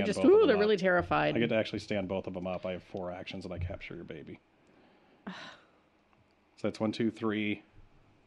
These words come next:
Speaker 1: four.
Speaker 2: Okay, and I gotta shuffle 'cause I'm out of cards. <sighs>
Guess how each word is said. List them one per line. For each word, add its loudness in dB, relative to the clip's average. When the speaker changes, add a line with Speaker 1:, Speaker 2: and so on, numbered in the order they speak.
Speaker 1:
four. -4
Speaker 2:
Okay, -2
and -2
I 0
gotta 0
shuffle -4
'cause -10
I'm -6
out -6
of -6
cards. -8
<sighs> -8